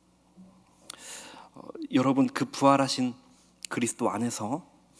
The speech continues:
산산이 다 부서져 버린 우리의 모든 삶이 회복되었다라는 것을 인격적으로 발견할 때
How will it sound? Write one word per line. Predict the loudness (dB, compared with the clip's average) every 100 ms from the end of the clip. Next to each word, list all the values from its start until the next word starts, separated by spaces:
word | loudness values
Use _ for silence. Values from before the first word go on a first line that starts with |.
| -14 -14 -16
산산이 | -10 -6 -2 0 0
다 | 0
부서져 | -2 -2 0 2
버린 | 4 4 4 0 -2
우리의 | -4 0 0 0
모든 | 0 0 0 -6 -8
삶이 | -10 -4 0 0 -2 -8 -20 -4
회복되었다라는 | -2 -2 -2 -4 -4 -4 -6 -6
것을 | -10 -6
인격적으로 | -6 -4 -4 -4
발견할 | -4 -4 -4 -8
때 | -12 -16